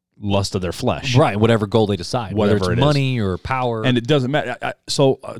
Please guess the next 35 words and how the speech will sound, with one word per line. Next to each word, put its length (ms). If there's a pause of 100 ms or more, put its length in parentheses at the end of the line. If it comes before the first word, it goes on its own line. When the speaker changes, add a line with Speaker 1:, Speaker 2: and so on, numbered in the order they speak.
Speaker 1:
to 120
give 160
you 60
an 60
example, 560 (320)
Janelle 680
had 220
a 40
career 400 (160)
Speaker 2:
Mm-hmm. 120
Speaker 1:
before 160
we 100
got 140
married. 300 (480)
And 380 (760)
me, 600 (180)
being 320
a 260 (580)
Christian 600
man, 460 (200)
came 320
in 360
and 140
we 80
got 160
married, 360 (640)
and 400 (160)
she 160
had 160
a 40
career, 440 (560)
and 640 (460)
I 120
said, 500
"Hey, 260